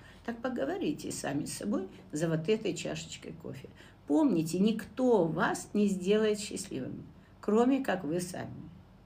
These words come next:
Только вы сами можете себя восстановить. Девочки, помните, у вас ресурс невероятный.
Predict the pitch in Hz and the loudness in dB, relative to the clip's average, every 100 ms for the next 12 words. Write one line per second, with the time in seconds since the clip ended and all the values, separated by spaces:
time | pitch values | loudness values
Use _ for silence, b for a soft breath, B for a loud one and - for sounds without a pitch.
0 | - B B - 247 247 233 233 175 - | -20 B B 0 0 4 4 4 2 2
1 | 185 247 320 214 208 180 147 - 147 - | 2 2 2 2 2 2 0 -4 -8 -8
2 | - 147 220 285 156 151 185 - - 165 | -6 -2 0 -2 -2 -2 -2 -4 -4 -2
3 | 156 160 160 - - - 170 208 180 - | -2 -4 -8 -10 -14 -6 -2 0 -2 -6
4 | - 139 214 247 202 - - 135 B B | -10 -4 -2 0 0 -2 -4 -8 B B
5 | - 185 220 226 208 202 202 226 247 254 | -2 4 4 4 2 2 0 0 -2 -4
6 | - 208 214 202 208 202 214 208 - - | -2 2 4 4 4 4 2 0 -4 -8